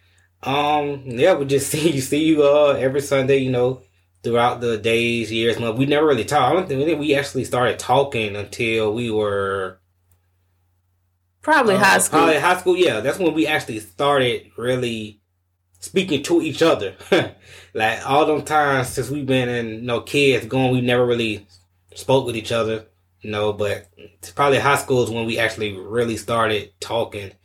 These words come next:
Speaker 1: And then I was gonna say, uh, I think it was on MySpace, yeah, MySpace. And I had, uh,
Speaker 2: Slid in them D Ms.
Speaker 1: <laughs> Well, whatever it was called back then.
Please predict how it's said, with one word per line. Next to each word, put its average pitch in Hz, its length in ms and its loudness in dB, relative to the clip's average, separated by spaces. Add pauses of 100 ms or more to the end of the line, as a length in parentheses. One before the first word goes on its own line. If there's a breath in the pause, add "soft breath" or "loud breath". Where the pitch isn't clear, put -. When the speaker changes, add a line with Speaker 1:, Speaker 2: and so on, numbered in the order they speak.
(420 soft breath)
Speaker 1:
And 123 100 -6
then 147 180 6
I 160 160 6
was 151 120 2
gonna 180 180 4
say, 139 400 2
uh, 117 720 0
I 113 80 -10
think 160 140 2
it 143 60 0
was 131 180 -2
on 104 260 -6
MySpace, 107 560 -2
yeah, 98 160 -4
MySpace. 107 640 -2 (540)
And 120 120 -6
I 131 120 4
had, 127 420 0
uh, 104 560 -6 (380)
Speaker 2:
Slid 190 500 2
in 175 120 2
them 175 140 2
D 175 280 2
Ms. 180 460 2
Speaker 1:
<laughs> - 1300 -8
Well, 135 420 0
whatever 180 380 4
it 170 40 4
was 160 120 0
called 160 280 0
back 135 220 -2
then. 117 360 -2